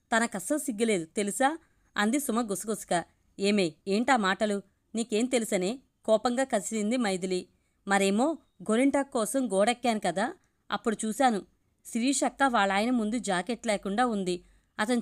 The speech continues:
చీర పట్టుకుని లాగేస్తున్నా వారించకుండా నవ్వుతుంది. అతనేమో చ, యాక్, ఎక్కడ పడితే అక్కడ ముద్దులు పెట్టేస్తున్నాడు. ఒసేయ్, నోరు ముయ్యవే, సిగ్గు లేకుండా వాళ్ళని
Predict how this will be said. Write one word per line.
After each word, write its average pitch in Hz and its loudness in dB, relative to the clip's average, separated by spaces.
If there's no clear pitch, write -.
చీర 233 0
పట్టుకుని 269 0
లాగేస్తున్నా 220 0
వారించకుండా 247 0
నవ్వుతుంది. 196 -2
అతనేమో 226 0
చ, 269 0
యాక్, 208 -2
ఎక్కడ 220 2
పడితే 226 0
అక్కడ 269 2
ముద్దులు 226 -2
పెట్టేస్తున్నాడు. 190 -2
ఒసేయ్, 202 0
నోరు 214 0
ముయ్యవే, 190 -2
సిగ్గు 196 -6
లేకుండా 262 2
వాళ్ళని 208 2